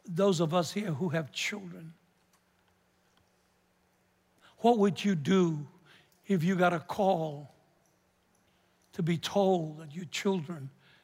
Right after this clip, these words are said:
died in an accident? I have a friend, Morris Sheets,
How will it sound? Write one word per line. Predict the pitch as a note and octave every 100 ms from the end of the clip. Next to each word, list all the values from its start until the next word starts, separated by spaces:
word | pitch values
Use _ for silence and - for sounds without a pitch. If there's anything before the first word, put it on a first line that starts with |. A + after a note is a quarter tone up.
| _ _ _
died | - F3+ D#3 D#3+
in | F3+ F3+
an | D#3+
accident? | D3+ - - D#3 - - _ _ _ _ _ _ _ _ _ _ _ _ _ _ _ _ _ _ _ _ _ _ _ _ _ _ _ _ _ _ _ _ _ _ _ _ _
I | F#3
have | G3+ G3+
a |
friend, | D#3+ - A3 F#3+
Morris | F#3 F#3 F#3+ F3
Sheets, | - - G3+ G3+ - - -